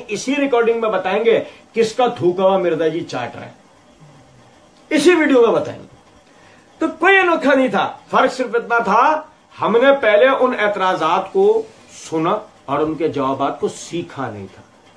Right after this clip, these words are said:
इसीलिए आज मिर्जा हमें अनोखा लग रहा था। जब मिर्जा के पोल उलमा खोलने लगे अब पता लगा कि ये मिर्जा जी की हकीकत थी। सुनो जरा आगे ना, मिर्जा जी तीस इकतीस साल तक क्या रहे? बरेलवी।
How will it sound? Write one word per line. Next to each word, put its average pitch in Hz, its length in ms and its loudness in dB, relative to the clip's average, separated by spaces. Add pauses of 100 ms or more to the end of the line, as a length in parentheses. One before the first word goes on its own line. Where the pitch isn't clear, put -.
(380)
इसीलिए 240 420 0
आज 196 400 2
मिर्जा 185 360 -2
हमें 180 220 0
अनोखा 170 520 0
लग 131 180 -2
रहा 107 180 -8
था। - 180 -20 (460)
जब 160 120 0
मिर्जा 175 360 0
के 202 400 4 (100)
पोल 185 420 2 (160)
उलमा 180 340 0
खोलने 170 360 0
लगे 190 240 4
अब 190 340 -2
पता 185 200 -2
लगा 175 340 -2
कि 196 100 -4 (120)
ये 190 380 4
मिर्जा 165 340 -2
जी 156 160 -6
की 185 160 0
हकीकत 135 480 -4
थी। 107 100 -12 (180)
सुनो 185 180 2
जरा 151 200 -2
आगे 123 120 -6
ना, 226 100 -6 (760)
मिर्जा 185 240 2
जी 247 200 -2 (580)
तीस 208 200 -4
इकतीस 220 320 -2
साल 196 140 2
तक 208 180 -4
क्या 202 140 -2
रहे? 196 160 0 (400)
बरेलवी। 107 380 -8